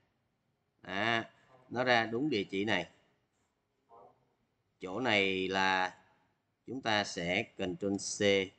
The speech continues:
no. Control C, Control V. Rồi,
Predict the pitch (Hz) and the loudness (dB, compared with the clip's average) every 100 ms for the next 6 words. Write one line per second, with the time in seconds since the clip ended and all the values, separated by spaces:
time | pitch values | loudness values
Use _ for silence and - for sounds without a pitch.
0 | _ _ _ - 90 85 - _ _ _ | _ _ _ -18 -12 -12 -14 _ _ _
1 | _ _ _ _ - 98 85 104 95 - | _ _ _ _ -18 -16 -10 -8 -8 -6
2 | 101 101 98 95 _ _ - 90 87 82 | 0 2 2 -2 _ _ -10 -6 -6 -10
3 | - 98 98 95 - _ _ _ _ _ | -6 -2 -2 -2 -6 _ _ _ _ _
4 | _ _ 101 98 98 95 92 _ _ _ | _ _ -14 -4 0 0 -4 _ _ _
5 | _ _ _ _ _ _ _ _ _ _ | _ _ _ _ _ _ _ _ _ _
6 | _ _ _ _ _ _ _ _ _ - | _ _ _ _ _ _ _ _ _ -20
7 | _ _ 110 113 | _ _ 0 2